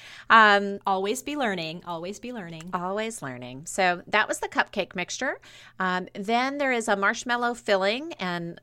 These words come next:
Speaker 1: I hollowed out the section of my cupcakes using my grapefruit spoon, which just has that serrated edge. And that's a combination of butter and marshmallow cream and vanilla and heavy cream and confectioner sugar.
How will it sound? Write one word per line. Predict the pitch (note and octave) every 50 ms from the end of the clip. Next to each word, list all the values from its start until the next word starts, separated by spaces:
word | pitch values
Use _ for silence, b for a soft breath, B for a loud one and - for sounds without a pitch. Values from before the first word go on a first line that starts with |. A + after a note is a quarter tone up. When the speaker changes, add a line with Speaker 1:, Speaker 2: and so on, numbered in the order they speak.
| _
Speaker 1:
I | E3+ E3 E3 E3 D#3+ E3 E3
hollowed | E3+ - - F#3 F#3 F#3+ F#3+ F#3+ F#3+
out | F3 E3+ E3 E3 E3+ - - - E3 -
the | E3+ E3 D#3 D#3
section | - - E3 - - F3
of | E3 F3+
my | A3 C4 C4+
cupcakes | - - - - - - F3+ - - - -
using | F3 E3+ E3 E3+ E3+
my | E3+ D#3+
grapefruit | E3 - E3+ E3 - - - - D3 C#3 - -
spoon, | - - - D#3 C#3+ C#3 C#3+ D#3+ F#3
which | F#3+ D#3 - - -
just | D3+ C#3 -
has | - C#3+ C#3 C3
that | - B2+ - - _ -
serrated | - - D3+ C#3+ C#3 C#3 C#3+ C#3 D3 D3+ - -
edge. | - C#3 B2+ B2+ C3+ D#3+ - - B B B B B B B
And | - E3+ E3 E3
that's | D#3+ D#3+ E3 -
a | G3
combination | - - F3+ E3 E3+ D#3+ D#3 D#3+ - - G3
of | F#3+ F#3 - _
butter | F#3+ F#3 F3 F3+ F3 F3 F3 F3+ E3+
and | - F3+ F3 F3 F3 F3
marshmallow | E3+ E3 E3 E3 - E3+ D#3+ D#3+ E3 E3
cream | - - F3 E3 D#3+ E3 E3 D#3+ D#3+ D#3+
and | D#3+ D#3+
vanilla | E3 D#3+ D#3+ D3+ D3 D3 D3 D3 C#3+ -
and | D#3 D#3+
heavy | E3 - D3 C#3+ D#3 D3
cream | - - - D3+ D3 D3 C#3+ C#3+ D3 C#3+ - -
and | D3+ C#3+ D3+
confectioner | - - F#3+ - - A#2 - - - B2+ C3 B2+
sugar. | - - - B2 B2+ C3+ G3+ C4 F#4+